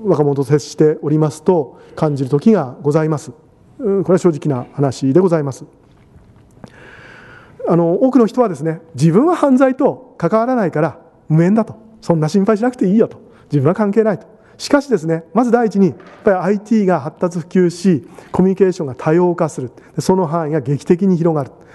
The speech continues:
その中で、この現実的な可能性は、うん、私は、あの、否定できないように思います。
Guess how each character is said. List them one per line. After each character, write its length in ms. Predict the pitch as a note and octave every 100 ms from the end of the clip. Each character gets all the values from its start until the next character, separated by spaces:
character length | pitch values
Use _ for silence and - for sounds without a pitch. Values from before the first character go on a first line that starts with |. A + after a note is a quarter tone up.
| - -
そ 160 | F#3+
の 80 | G3+
中 260 | G3+ F#3+ D3
で、 240 | E3+ B2+ - -
こ 100 | E3+
の 60 | D#3
現 140 | E3
実 100 | D#3+
的 100 | E3+
な 100 | G#3
可 100 | F#3
能 120 | F3+
性 200 | E3+ F3
は、 240 | F3 F3+ - - _ _
う 80 | F#3
ん、 200 | F#3 G3
私 420 | E3+ D#3+ - D#3+
は、 300 | F3 G3 D3+
あ 40 | D#3+
の、 140 | D3+
否 80 | C3+
定 120 | D#3
で 100 | C#3
き 100 | E3
な 140 | G#3 F#3
い 80 |
よ 140 | D#3 D#3
う 40 |
に 60 | G3+
思 180 | F3 D#3
い 40 |
ま 80 | C#3+
す。 180 | C#3